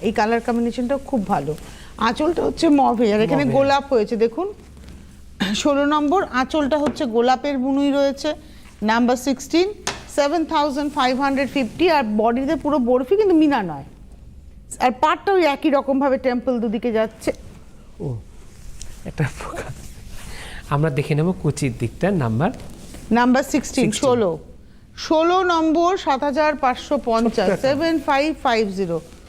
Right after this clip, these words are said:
Speaker 1: ষোলো with blouse। সতেরো নম্বর,
Speaker 2: এটাও সুন্দর।
Speaker 1: ওয়াও।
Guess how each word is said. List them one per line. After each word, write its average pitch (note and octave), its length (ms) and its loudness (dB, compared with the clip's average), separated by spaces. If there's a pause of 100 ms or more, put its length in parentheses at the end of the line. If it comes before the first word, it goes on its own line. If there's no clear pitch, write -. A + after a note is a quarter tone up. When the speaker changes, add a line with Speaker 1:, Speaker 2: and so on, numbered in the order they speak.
(380)
Speaker 1:
ষোলো A3 460 2
with C4+ 160 2 (100)
blouse। E3 520 -2 (1160)
সতেরো D4+ 880 2
নম্বর, G#3+ 580 2
Speaker 2:
এটাও G3+ 880 2
সুন্দর। C#4 200 0
Speaker 1:
ওয়াও। C4+ 760 4